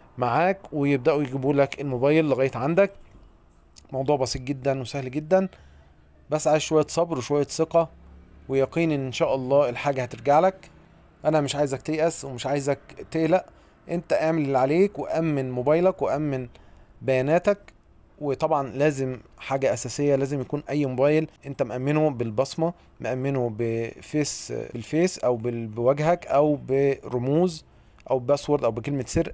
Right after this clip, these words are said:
أيًا كان الرموز. أنا ما انصحش بالنمط إلا لو أنت هتعمل نمط صعب شوية، بحيث إن يبقى صعب على اللي يخترقه إنه يحدده، بس الأفضل ما تعملوش بنمط، اعمله بكلمة سر قوية مش، مش سهلة التنبؤ بيها.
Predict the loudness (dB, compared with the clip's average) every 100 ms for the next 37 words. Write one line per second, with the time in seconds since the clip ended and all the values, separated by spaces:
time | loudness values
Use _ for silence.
0 | 0 2 2 0 -2 -2 0 0 -4 -14
1 | -12 -6 -4 -2 -2 -2 -2 -2 -4 -4
2 | -4 -4 0 0 -2 -2 -2 -2 -6 -16
3 | -10 -2 2 2 0 -4 -20 -10 2 4
4 | 6 4 2 2 4 2 2 -2 -2 0
5 | 0 0 4 4 4 2 -6 -18 -4 -2
6 | -2 -4 -4 -4 -6 -6 0 2 4 2
7 | 2 0 -6 -4 -4 -2 -4 -4 -10 -10
8 | -6 0 2 2 -2 -20 -20 -6 -2 2
9 | 4 4 4 2 2 2 2 2 2 2
10 | 2 2 2 2 0 -2 -2 -2 -2 0
11 | 2 4 4 4 0 -6 -8 -8 -6 0
12 | 0 2 -2 -2 -14 -20 -16 -14 -4 0
13 | 0 0 0 2 4